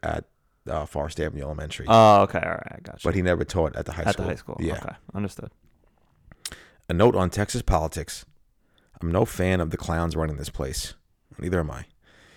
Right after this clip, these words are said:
Speaker 1: If you want an even larger W T F question mark moment, check into the representative slash senator who is petitioning the F D A. I'll let you discover the rest on your own. Barnum and Bailey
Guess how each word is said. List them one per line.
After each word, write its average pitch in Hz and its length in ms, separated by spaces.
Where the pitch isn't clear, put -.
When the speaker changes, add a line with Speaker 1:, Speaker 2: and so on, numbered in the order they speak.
Speaker 1:
If - 240
you 104 120
want 117 220
an 107 80
even 98 220
larger 87 480
W 82 260
T 80 200
F 80 160
question 82 320
mark 78 220
moment, 80 320
check - 260
into 117 240
the 98 120
representative 98 640
slash - 420
senator 87 540
who 85 140
is 85 180
petitioning 95 480
the 71 120
F 87 180
D 82 180
A. 67 200
I'll 87 100
let 101 120
you 104 80
discover 92 400
the 85 100
rest 82 220
on 80 100
your 76 160
own. 71 260
Barnum 95 360
and 90 80
Bailey 87 360